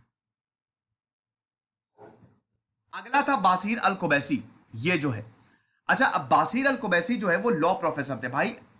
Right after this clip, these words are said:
एक बात बताओ कि आतंकियों को लॉजिस्टिक भी तो सपोर्ट, बड़े इंटेलेक्चुअल्स लोग शामिल थे, हथियार देना और ये लॉजिस्टिक सपोर्ट, ये सब हो रहा था पीछे से। तो इसमें बासिर अल कुबैसी शामिल था, लॉ प्रोफेसर था।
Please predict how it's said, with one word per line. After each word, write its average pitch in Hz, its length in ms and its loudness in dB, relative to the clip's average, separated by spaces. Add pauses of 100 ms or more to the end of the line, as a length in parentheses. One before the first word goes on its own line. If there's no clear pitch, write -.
(340)
एक 147 120 0
बात 165 140 2
बताओ - 340 -4
कि 196 120 -10
आतंकियों 156 540 -2
को 214 120 -6
लॉजिस्टिक 165 540 -2
भी 208 60 -4
तो 202 100 -8
सपोर्ट, 196 360 -4 (420)
बड़े 180 260 2
इंटेलेक्चुअल्स 196 640 -2
लोग 208 100 -4
शामिल 175 380 -4
थे, 123 120 -6 (760)
हथियार 180 480 2
देना 180 280 0
और 175 220 0
ये 175 60 -2
लॉजिस्टिक 170 420 -2
सपोर्ट, 190 420 -4
ये 208 160 -4
सब 233 480 0
हो 196 200 0
रहा 180 180 2
था 180 120 -2
पीछे 165 320 -6
से। 147 100 -6
तो 160 100 -6
इसमें 151 240 -6
बासिर 143 320 -2
अल 175 140 -2
कुबैसी 151 420 -4
शामिल 151 320 -2
था, 117 140 -6 (560)
लॉ 180 200 4
प्रोफेसर 196 460 -2
था। 214 160 -6